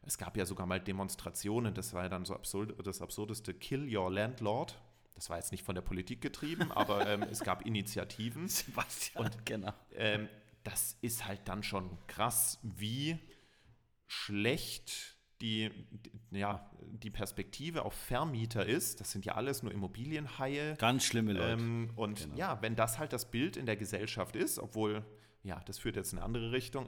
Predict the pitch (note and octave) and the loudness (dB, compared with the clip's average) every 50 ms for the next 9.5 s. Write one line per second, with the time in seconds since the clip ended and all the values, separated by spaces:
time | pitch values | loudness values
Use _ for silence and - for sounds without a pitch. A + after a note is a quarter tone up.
0 | - G#2+ G#2 A2 G2+ - - - G#2+ C3 - - G#2 G2 - - G2+ F2+ F#2+ G2 | -4 -4 -2 -2 -2 0 4 4 4 4 4 2 -2 -2 0 2 2 2 2 0
1 | G#2+ A2+ - B2+ A2+ A2 G#2+ A2 G2+ G#2+ B2 - - G#2+ G2+ - - - F#2+ - | -2 -2 0 0 0 0 0 2 2 2 2 2 -2 -4 -2 -4 -4 -4 -2 0
2 | F#2+ F#2 G2+ G2 - G#2 - - G#2+ G2 G2 G#2 A2 A#2+ A#2+ C3 A2+ G#2 G2 F2 | 0 0 0 0 -2 -4 -2 -2 0 0 0 0 -2 -2 -2 -2 0 0 0 0
3 | G2+ G2 - - - A#2 A#2 - G2 - G#2+ A2+ C3+ - - F2+ F2+ F#3 F#2 F#2 | -2 -4 -4 -4 -8 -8 -8 -6 -6 -4 -2 -2 -2 -2 -2 -2 -2 -2 -2 -2
4 | F#2 G2 G2+ G2 - G2+ G#2+ A2 A2+ A2+ B2+ C3+ B2+ A2 A2+ G2 G2 G#2 G#2 G2+ | -2 -4 -4 -4 -4 -4 -2 -2 -2 -2 -4 -4 -4 -4 -2 0 0 0 0 -2
5 | - - - - - - A2+ G#2+ G#2+ A#2+ A#2+ A#2 - - C3+ B2+ B2+ C3+ C#3 D3+ | -6 -14 -20 -14 -4 0 0 0 0 0 -4 -4 -4 -2 -2 -2 0 2 2 0
6 | F#3 - - - - - - - - - - - F2+ F#2 - G#2 - - - - | 0 -2 -8 -16 -20 -20 -20 -20 -20 -14 -8 -4 -2 0 0 -2 -2 -4 -14 -8
7 | - G#2+ G2 - - - - - - _ _ - G2+ G#2 B2+ E3+ - - - B2+ | -4 -4 -2 -2 -2 -4 -6 -10 -14 _ _ -6 0 2 2 2 4 4 2 2
8 | C3+ D3+ D#3+ D3+ D3+ D3 D#3 D#3+ D#3+ E3 E3 - - G2 - - - F#2+ - - | 2 2 0 0 2 0 0 0 -2 -4 -4 -2 -2 -4 -2 -4 -6 -4 -2 -2
9 | G2 F#2 F#2+ - - C3 D3 - - - | 0 -2 -2 0 0 0 0 -2 -4 -10